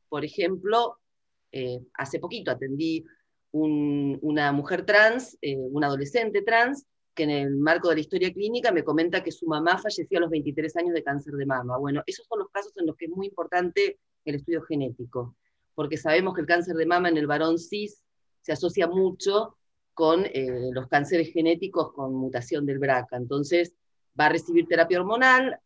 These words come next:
En los últimos estudios que, muy recientes, hasta hace dos años, se decía que prácticamente no había un mayor riesgo de cáncer de mama en las mujeres transhormonizadas, pero en los últimos estudios se vio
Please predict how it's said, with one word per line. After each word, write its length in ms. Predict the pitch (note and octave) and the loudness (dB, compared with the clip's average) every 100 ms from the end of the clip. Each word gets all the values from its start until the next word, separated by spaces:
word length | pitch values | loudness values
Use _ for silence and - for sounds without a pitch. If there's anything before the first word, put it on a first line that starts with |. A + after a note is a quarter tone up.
| _ | _
En 140 | D3+ | -2
los 180 | C#3+ C#3 F#3+ | -2 0 -2
últimos 360 | F#3 F3+ D#3+ | 2 2 0
estudios 540 | D#3+ - F3+ F3+ F3 F3 | -4 -4 0 4 2 2
que, 600 | - C#3 C3 B2+ B2+ B2 - - _ _ | -4 -2 0 0 0 -2 -4 -18 _ _
muy 260 | E3+ A#3+ A#3+ | 0 2 2
recientes, 720 | D#3 - E3+ C#3+ C#3+ G3+ - | 0 2 2 2 0 -4 -4
hasta 320 | - - C#3 C3+ | -6 -4 0 0
hace 240 | C#3 D3 | 0 -4
dos 220 | D3 F3 | -4 -2
años, 400 | G#3 B3 B3+ - _ _ _ _ _ _ | 0 2 0 0 _ _ _ _ _ _
se 160 | - | -2
decía 200 | C#3 C#3+ | 0 0
que 80 | D#3 | 0
prácticamente 500 | E3+ E3 D#3+ E3+ E3 | 0 2 2 4 2
no 80 | D3+ | 2
había 200 | F3 F3+ | 4 6
un 80 | D3 | 4
mayor 320 | C3+ D3 C#3 | 0 -4 -6
riesgo 280 | C#3+ C#3+ C3 | -4 -2 -2
de 100 | B2+ | 0
cáncer 340 | C#3+ C#3 C#3 | -2 -4 -6
de 100 | C3+ | -2
mama 300 | C#3+ D3+ D3 | 2 2 2
en 60 | C3+ | 0
las 100 | C3+ | -4
mujeres 480 | C3+ D3 C#3+ D3 _ _ _ _ - | -6 -2 -2 -4 _ _ _ _ -2
transhormonizadas, 1080 | D3 D#3 D#3 D3 D3 D#3 D#3+ G3+ G3 G#3 G#3 | 2 2 0 -2 0 0 0 0 4 2 2
pero 340 | D3 C#3 C3+ - | -2 0 -2 -2
en 120 | C#3 | -4
los 160 | C3+ | -4
últimos 300 | F3 E3 E3 | -4 -2 -2
estudios 380 | F3 F3 F#3 F#3+ | -4 -4 0 0
se 100 | F#3+ | 0
vio 460 | D#3 E3+ F3+ F#3+ | 2 4 4 0